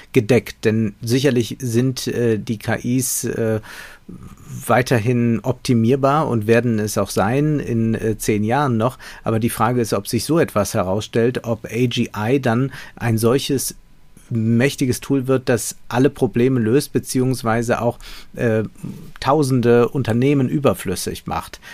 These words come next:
und dann das ganze Geld sich dann bündelt bei dem Konzern, der A G I ins Leben gerufen hat. Und da würde ich doch sagen, na ja, das ist schon eine sehr heikle Prämisse, die man da hat.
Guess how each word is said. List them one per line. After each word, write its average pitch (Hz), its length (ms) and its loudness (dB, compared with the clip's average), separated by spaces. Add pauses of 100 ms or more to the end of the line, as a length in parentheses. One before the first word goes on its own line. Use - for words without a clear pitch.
(140)
und 117 260 0
dann 131 360 4
das 123 180 0
ganze 139 320 2
Geld 127 380 4
sich - 180 -2
dann 113 220 0
bündelt 131 380 2
bei 110 100 2
dem 123 200 0
Konzern, 123 640 0 (280)
der 117 260 4
A 123 120 2
G 113 180 0
I 131 220 0
ins 104 240 -2
Leben 90 200 -2
gerufen 87 400 -8
hat. 78 160 -10 (280)
Und 107 160 -2
da 135 160 2
würde 143 180 2
ich 135 80 -6
doch 127 160 -4
sagen, 131 360 0
na 120 120 2
ja, 127 260 2 (220)
das 110 220 -2
ist - 160 -6
schon 127 240 0
eine 120 100 2
sehr 120 380 2
heikle 147 320 0
Prämisse, 101 480 -2
die 98 140 -2
man 95 140 -2
da 92 140 -4
hat. 113 240 -6